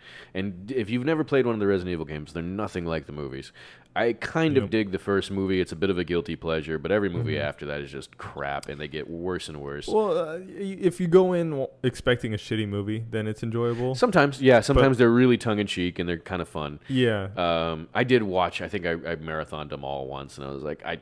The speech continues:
Speaker 1: I, you know, enjoyed myself.
Speaker 2: <laughs>
Speaker 1: Uh, but not for the right reasons. It's, it's like when you look up chubby girls in porn, you're just like, "All right, let's just do it today." <laughs> No, I'm
Speaker 2: Or on
Speaker 1: kidding.
Speaker 2: Tinder.
Speaker 1: On Tinder. Or there.
Speaker 2: <laughs>
Speaker 1: Even better. No, so, uh,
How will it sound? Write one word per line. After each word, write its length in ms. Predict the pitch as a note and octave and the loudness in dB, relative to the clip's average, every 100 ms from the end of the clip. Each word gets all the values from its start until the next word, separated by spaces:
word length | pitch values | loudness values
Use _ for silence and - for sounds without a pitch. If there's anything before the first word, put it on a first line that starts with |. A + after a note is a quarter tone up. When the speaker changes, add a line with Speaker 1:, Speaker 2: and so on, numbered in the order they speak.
| - | -10
Speaker 1:
I, 220 | D#2+ D#2+ - - - E2 | -10 -10 -14 -20 -20 -16
you 100 | D#2+ | -14
know, 140 | C#2+ | -14
enjoyed 320 | - D#2 D#2 F#2+ | -14 -8 -6 -6
myself. 300 | C2 D2 - - | -10 -12 -14 -12
Speaker 2:
<laughs> 160 | A#2 B2+ F3+ | -4 2 4
Speaker 1:
Uh, 260 | G3+ G#3 G#3+ | 4 4 2
but 120 | B2+ | 4
not 100 | A2+ C#3+ | 4 2
for 80 | |
the 80 | F2+ | 0
right 200 | D#2+ E2+ | -2 -4
reasons. 360 | C2 C2 C#2+ - - - - | -6 -10 -14 -18 -20 2 6
It's, 200 | B3 G#3+ | 8 8
it's 680 | B3+ F3 A#3 - - E3+ B2 | 4 2 -2 -4 -2 -4 -2
like 180 | - D3 | -2 2
when 120 | D3 | 4
you 100 | B2 | 8
look 160 | A#2+ A2 | 6 6
up 120 | G2 | 2
chubby 240 | - D#2 D#2 | 0 -2 -2
girls 300 | D#2+ D#2+ D#2 | 0 0 -2
in 100 | D#2 | -8
porn, 300 | D2+ D#2 D2+ | -10 -10 -8
you're 100 | D2+ | -10
just 140 | D2 | -12
like, 120 | D#2 F2+ | -12 -10
"All 100 | E2 | -8
right, 200 | C2+ C#2 | -8 -8
let's 160 | D2 | -10
just 140 | D2+ - | -12 -10
do 100 | B1+ | -10
it 60 | B1+ | -8
today." 220 | B1 C#2 - D3 B2 | -8 -8 -8 -8 6
<laughs> 80 | A3+ G#3+ G#3+ G#3+ G3+ G3+ F#3 F3 E3+ D#3 | 10 10 10 10 10 10 8 8 6 6
No, 240 | E3 G#2+ G2 | 4 4 4
I'm 60 | |
Speaker 2:
Or 60 | C3 | 6
on 100 | C3 | 4
Speaker 1:
kidding. 40 | |
Speaker 2:
Tinder. 320 | A#2+ C3+ A2 - - - | 2 -2 -4 -8 -14 -10
Speaker 1:
On 100 | B2+ | -8
Tinder. 240 | - - | -8 4
Or 180 | F3 E3+ | 8 10
there. 220 | D#3 F#3 | 10 10
Speaker 2:
<laughs> 120 | G#3 E3+ G#3+ | 8 6 6
Speaker 1:
Even 200 | C#3 - | 2 2
better. 220 | B2 A#1 - - - - | -2 -4 -10 -20 -20 -2
No, 260 | A2+ A#2+ A#2 | 4 4 4
so, 500 | - A2+ A2 G#2+ A2 | 4 4 6 6 4
uh, 460 | G#2 G2 F#2+ F2+ | 6 6 6 4